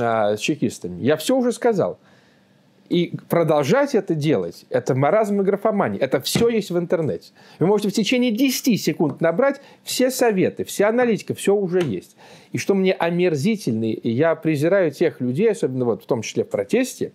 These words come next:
которые думают, что до них жизни никакой не было. Эти там двадцатилетние шваль-блогеры, которые не написали, в отличие от меня,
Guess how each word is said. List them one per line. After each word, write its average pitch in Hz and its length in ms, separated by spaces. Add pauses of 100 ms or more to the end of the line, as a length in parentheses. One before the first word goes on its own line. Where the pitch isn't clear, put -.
(880)
которые 190 640 (320)
думают, 196 240
что 165 220
до 143 180
них 220 260 (120)
жизни 180 340
никакой 190 320
не 175 140
было. 101 220
Эти 110 260
там 110 160
двадцатилетние 165 680
шваль-блогеры, 170 1080
которые 170 380
не 185 140
написали, 214 340
в 160 80
отличие 160 360
от 156 80
меня, 151 280